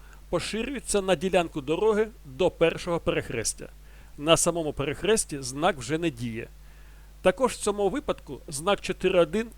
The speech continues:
не забороняє поворот праворуч у двори та інші прилеглі території. Тобто, якщо знак чотири один встановлено на дорозі, він фактично забороняє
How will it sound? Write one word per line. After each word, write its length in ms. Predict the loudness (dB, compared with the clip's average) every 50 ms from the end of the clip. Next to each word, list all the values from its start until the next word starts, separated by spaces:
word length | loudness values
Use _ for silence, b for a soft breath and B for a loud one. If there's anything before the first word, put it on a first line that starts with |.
| -18 -14 -10
не 300 | -8 -4 2 6 6 6
забороняє 680 | 8 6 4 4 2 0 0 0 0 2 2 2 2
поворот 460 | 2 0 -2 0 0 -2 -2 -4 -6
праворуч 720 | -6 -4 -2 0 0 0 0 0 0 0 -2 -8 -10 -14 -12 -10
у 80 | -10 -10
двори 380 | -6 -2 0 0 2 2 2 2
та 180 | 4 2 2 2 0
інші 440 | -6 -6 -6 -4 -6 -6 -6 -6 -8 -10 -10 -4
прилеглі 560 | 2 4 4 6 6 6 4 4 2 0 -4 -4 0
території. 680 | 0 0 0 0 -4 -2 -2 -2 -2 -2 -6 -8 -10 -16 b b b b b b b b -4 -2
Тобто, 300 | -2 -2 -2 -2 -2 -2
якщо 280 | -2 -2 -2 -2 -2
знак 260 | -2 0 0 0 0
чотири 380 | -2 -6 -6 0 0 2 2 2
один 220 | 2 2 0 -4
встановлено 720 | -2 -2 -2 -2 -2 -2 0 0 0 0 -2 -4 -4 -6 -4
на 140 | 0 0 0
дорозі, 480 | 2 2 0 2 0 0 0 -2 -4 -4 -8 -16 -20 -20 -16 -12
він 220 | -8 -4 -4 -4 -2
фактично 640 | 0 0 0 0 0 -8 -8 -6 -6 -6 -4 -4
забороняє 680 | -2 -2 -2 -2 -2 -4 -2 0 2 4 4 2 2